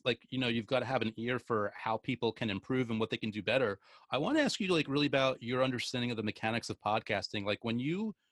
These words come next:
help people, what do you usually work on the most to really get them over the top? Like, what do they have the most trouble with? How do you help them fix it? And, like,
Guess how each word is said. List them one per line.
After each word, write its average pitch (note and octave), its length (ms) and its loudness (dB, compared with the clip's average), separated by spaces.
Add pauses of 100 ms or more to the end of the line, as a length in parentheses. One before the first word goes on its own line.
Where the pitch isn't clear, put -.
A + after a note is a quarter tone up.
(180)
help D3+ 320 0
people, G2 520 -2 (260)
what C3 340 -4
do G3 120 -8
you G#3 80 -2
usually D3+ 380 0
work A#2+ 280 2
on B2 160 4
the A2 80 2
most A2 560 0
to A#2 100 -4
really A#2 240 0
get A2+ 180 2
them A2+ 180 0
over A2 180 2
the G#2 100 0
top? G#2 360 0
Like, F#2+ 180 -8
what A#2+ 120 2
do F3 60 2
they F3 100 2
have D#3+ 100 2
the D3+ 80 0
most B2+ 180 0
trouble B2+ 300 0
with? E3+ 280 0 (500)
How D3 200 0
do D3 80 6
you D3 60 6
help C3+ 160 0
them A#2 140 2
fix - 340 0
it? A2 180 2
And, G#2+ 460 0 (180)
like, A2 160 -4